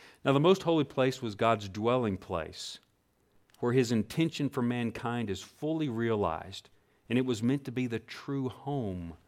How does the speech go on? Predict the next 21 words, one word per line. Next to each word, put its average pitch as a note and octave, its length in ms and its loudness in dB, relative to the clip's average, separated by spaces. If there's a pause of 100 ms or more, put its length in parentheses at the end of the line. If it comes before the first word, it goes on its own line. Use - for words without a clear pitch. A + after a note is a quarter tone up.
(240)
of F#2+ 120 -6
God's F#2+ 280 0
people. - 440 -10 (560)
This F3+ 200 4
path E3+ 360 2
through D3+ 100 -4
the B2 60 -2
tabernacle A#2 800 -2 (400)
symbolically C#3 680 6
took D3 200 -4
the C#3 80 0
worshiper B2 460 2
back A#2 340 2
into C3+ 180 -4
the A#2 80 -6
garden B2 560 0
life B2 400 0
that G#2 80 -6
we A2+ 160 -6
described A#2 540 -2
earlier, A#2+ 420 0